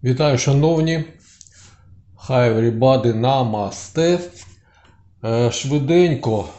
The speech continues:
е, як виглядає посилка на один гемогім? Вси-, лише один гемогім. Така маленька, акуратненька.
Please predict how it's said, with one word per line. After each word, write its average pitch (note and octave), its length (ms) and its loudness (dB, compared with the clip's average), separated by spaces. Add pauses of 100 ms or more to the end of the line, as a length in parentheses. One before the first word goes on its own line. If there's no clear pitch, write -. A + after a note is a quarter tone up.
е, G#2+ 400 -4 (180)
як D#3 260 -2
виглядає C#3+ 760 2 (480)
посилка D3 560 4
на B2+ 240 2 (180)
один D#3 480 4 (680)
гемогім? G#2 600 0
Вси-, - 600 -10
лише D#3 520 -2
один E3+ 520 0
гемогім. G#2 520 -4 (960)
Така B2+ 260 0
маленька, F3 640 0 (380)
акуратненька. E3+ 1000 0